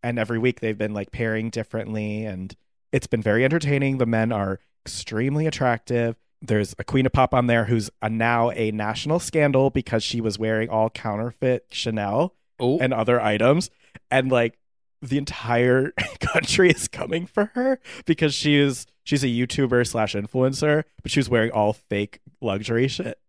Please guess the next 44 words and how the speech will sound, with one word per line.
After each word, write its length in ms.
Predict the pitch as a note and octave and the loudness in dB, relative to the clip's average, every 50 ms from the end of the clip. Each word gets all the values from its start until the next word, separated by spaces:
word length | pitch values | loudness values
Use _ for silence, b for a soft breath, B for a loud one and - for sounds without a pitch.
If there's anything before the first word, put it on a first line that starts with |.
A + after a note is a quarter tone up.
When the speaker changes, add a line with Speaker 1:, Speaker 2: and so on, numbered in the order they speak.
| _ - | _ -8
Speaker 1:
the 100 | - B2 | -8 -6
Speaker 2:
I 40 | - | -4
Speaker 1:
whole 100 | - - | -2 -2
Speaker 2:
mean, 120 | C#3+ C#3+ C#3 | -2 -2 0
Speaker 1:
time. 80 | - | 0
Speaker 2:
don't 140 | A#2+ A#2 B2+ B2+ | 0 0 0 0
they 80 | C#3+ | 0
all 140 | G2 F#2 F#2 | -2 -2 -4
do 100 | F#2 G#2 G#2+ | -4 -4 -4
that? 320 | A2+ A2+ A#2 A#2+ B2 - | -2 -2 -2 -2 -4 2
Speaker 1:
That's 240 | - F#3+ G3+ A3+ - | 4 4 4 6 6
a 80 | G4 - | 4 4
thing. 460 | - - G3 A#3 A#3 C#3+ A2 G#2 A2 | 4 2 2 4 2 2 0 0 -2
It's 160 | B2 C3 - | -2 0 0
like 160 | D#3 E3 D3+ | 0 0 2
they 120 | - D#3+ C#3+ | 2 2 2
all 240 | G#2+ B2 C#3 D#3+ | 2 2 0 0
were. 180 | C#3 G#2+ F#2 F#2+ | -2 -4 -4 -4
She's 200 | - - A#2+ A#2+ | -6 -8 -10 -8
just 240 | - - C#3 - - | -8 -8 -8 -8 -10
a 40 | - | -14
queen, 480 | - - C3+ C3+ D3 A#2+ G2 F2+ - - _ _ _ | -8 -6 -6 -6 -6 -6 -10 -12 -16 -20 _ _ _
a 40 | - | -2
legendary 480 | B2 B2 A#2+ A#2 D3 C#3+ C#3+ C#3+ D3 C#3+ | 0 0 0 0 0 -2 -2 -2 -2 -2
scammer. 640 | - - - A#2 A#2+ C#3+ C3 F#2+ E2+ F#2+ B2+ D#3 _ _ _ _ _ _ _ _ _ _ _ _ | -4 -6 -4 -4 -4 -4 -4 -6 -10 -12 -14 -14 _ _ _ _ _ _ _ _ _ _ _ _
So 260 | - - - C3 A#2+ A2+ | -12 -4 0 2 2 4
I 240 | A#2+ B2 A#2 G#2 - _ | 2 2 0 -2 -8 _
stand 520 | - - - - - B2+ B2 A#2+ A2+ A2 G#2 | -10 -10 -8 -4 -2 0 0 0 -2 -4 -4
so 220 | - - B2 B2+ | -2 -2 0 0
hard 260 | A#2+ G#2 F#2+ F#2+ F#2 - | 0 0 -2 -4 -4 -6
for 120 | - F2+ | -8 -8
her, 300 | F2+ F2+ F2 F#2+ A2 B2 - _ _ _ _ | -6 -4 -4 -4 -4 -6 -8 _ _ _ _
uh, 440 | G#2 G2+ F#2+ F#2+ F#2+ F#2 F#2 F#2+ F#2 F2+ | -10 -8 -6 -6 -4 -4 -4 -6 -6 -8
Gia. 520 | G#2 G#2 - B2 A#2 G#2+ F#2+ F#2 G2 - - _ _ | -10 -6 -4 -2 0 0 -2 -2 -6 -8 -10 _ _
And, 460 | - A#2 A2+ A2 A2+ A#2 A#2+ A2+ - | -4 -2 0 0 0 -2 -2 -4 -4
uh, 400 | A#2+ A2 A2 A2 A2 A2 A2+ A2+ A#2 | -4 -2 -2 -2 -2 -2 -2 -4 -6
yeah, 340 | - - B2 C3+ B2+ G#2 G2 | -6 -8 -8 -6 -6 -8 -8
I'm 220 | G#2 G#2 A2 A#2+ C3+ | -8 -8 -6 -6 -6
sorry. 500 | - - G2 G2+ G#2+ G2 F#2 F#2 G2+ A2+ - _ _ | -4 0 2 2 2 2 0 -2 -4 -6 -8 _ _
I'm 160 | - A#2 A#2+ A#2 | -2 0 0 2
loving 280 | A2+ A#2 A2+ B2 C#3 D3 | 2 2 2 2 2 2
it 140 | D#3 - | 0 2
so 140 | - D#3 D3+ | 2 2 2
far. 380 | C#3 - B2 A#2+ A#2 A#2 A#2 | 2 4 4 4 4 2 0